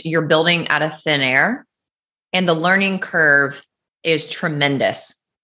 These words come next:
There's a learning curve in the personal development side. There's a learning curve in now, how do I live my life and build a business at the same time? There's a learning curve around, you don't have a boss, you've got nobody telling you what to do, and there's zero structure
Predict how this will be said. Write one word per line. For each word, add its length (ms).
There's 140
a 40
learning 380
curve 440
in 300
the 40
personal 400
development 460
side. 540
There's 160
a 40
learning 360
curve 400
in 180
now, 240
how 240
do 160
I 300
live 260
my 140
life 320
and 200
build 160
a 80
business 320
at 160
the 60
same 300
time? 520
There's 160
a 60
learning 320
curve 260
around, 560
you 60
don't 100
have 180
a 40
boss, 480
you've 100
got 160
nobody 320
telling 320
you 80
what 140
to 100
do, 180
and 120
there's 180
zero 400
structure 840